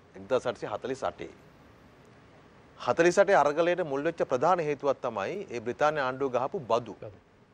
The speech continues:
Speaker 1: නේද? වීර පුරන් ආපු චිත්‍රපටිය බලපු අයට මතක නම් පරාක්‍රම කොඩිතුවකු සින්දුවක් ලිව්වා. "ගමේ ගෙදරට, ගෙදරකට සෙනෙහෙ පපා සිටි බලු කුක්කට මොන බදු දානේ, තනේ තිබෙන කිරි ටිකටත්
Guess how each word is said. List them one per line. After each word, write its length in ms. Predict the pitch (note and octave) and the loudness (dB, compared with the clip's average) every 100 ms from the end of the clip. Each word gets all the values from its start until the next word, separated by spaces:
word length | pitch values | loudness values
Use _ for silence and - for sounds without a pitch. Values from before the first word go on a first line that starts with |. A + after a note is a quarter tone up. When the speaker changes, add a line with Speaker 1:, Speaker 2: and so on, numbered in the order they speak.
| _ | _
Speaker 1:
නේද? 200 | B2+ - - _ _ _ | -20 -20 -20 _ _ _
වීර 240 | A2+ D3 G3 | -2 4 4
පුරන් 300 | C#3+ C#3+ E3+ | 4 2 4
ආපු 220 | F3 E3+ | 0 -2
චිත්‍රපටිය 560 | C3+ - D#3 D#3 D#3+ D3+ | -14 -6 -2 -2 -2 2
බලපු 340 | A#2 C3 D3 | 2 2 0
අයට 160 | C#3+ C3+ | 0 0
මතක 300 | A2 C#3+ C#3 | -4 -4 -4
නම් 300 | G#2 F2+ D3 | -6 -8 -4
පරාක්‍රම 500 | A#2+ C3 C#3+ E3 D#3 | 2 4 2 0 -4
කොඩිතුවකු 440 | B2+ B2+ D3+ D3 | -6 -4 -4 -4
සින්දුවක් 440 | C#3+ A#2 C3 D3 C#3 | -8 -10 -2 -2 0
ලිව්වා. 440 | C3 G2+ F2 A2 C4 - - - - | -4 -2 0 0 -2 -14 -20 -20 -14
"ගමේ 480 | - F2+ A#2 D3 D#3+ | -6 0 0 2 0
ගෙදරට, 460 | C3+ C3 C#3+ C#3 D3+ - - | 2 2 2 2 -2 -2 -4
ගෙදරකට 500 | A#2+ A#2+ C#3 C#3 D3 | -4 -2 0 0 0
සෙනෙහෙ 360 | D3+ C3+ C3 D#3 | 0 0 2 2
පපා 340 | D3+ D3 D3+ C#3+ | 2 4 6 4
සිටි 220 | D3 F3 | 2 -4
බලු 280 | B2 A2 D3+ | 0 2 2
කුක්කට 480 | - E3 - D3 C#3+ | 0 -2 0 0 2
මොන 220 | C3+ B2 | 0 -2
බදු 260 | G2+ G#2 B2+ | 0 0 2
දානේ, 460 | C3+ A#2 G#2 E3 - - - _ _ | 2 2 -4 -8 -14 -20 -20 _ _
තනේ 360 | - C3 D#3+ G#3 | -2 0 4 2
තිබෙන 320 | F#3+ F3+ F3+ E3+ | 2 0 0 -2
කිරි 220 | - D3 | -2 -6
ටිකටත් 360 | B2 B2+ C3+ | -4 -6 0